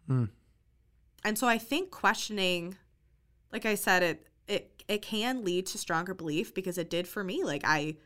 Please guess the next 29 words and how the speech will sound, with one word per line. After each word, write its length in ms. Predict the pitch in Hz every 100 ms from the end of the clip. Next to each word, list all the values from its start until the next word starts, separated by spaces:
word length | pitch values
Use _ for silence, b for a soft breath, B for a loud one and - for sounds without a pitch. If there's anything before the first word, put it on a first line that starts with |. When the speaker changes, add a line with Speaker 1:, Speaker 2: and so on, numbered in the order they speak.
| b b b -
Speaker 2:
I 80 | 196
questioned 520 | 190 196 202 277 240
and 120 | 214
realized, 480 | 196 196 185 180 - -
okay, 240 | 196 208 180
no, 120 | 180
this 200 | 185 196
is 100 | 214
actually 380 | - 180 - 170
something 360 | 160 170 160 160
that 100 | 143
I 80 | 117
want. 300 | 87 90 - - - - - _ - -
But 120 | - 208
I 140 | 220
needed 320 | 220 269 302
to 100 | -
do 240 | 180 202 277
that, 280 | 151 156 -
or 180 | 185 175
else 460 | 175 180 - - - _ _ _
I 100 | -
think 220 | 190 208 202
I 80 | 185
still 240 | - 202
would 80 | 185
have 100 | 175
just 220 | 180 175
thought, 340 | 175 165 165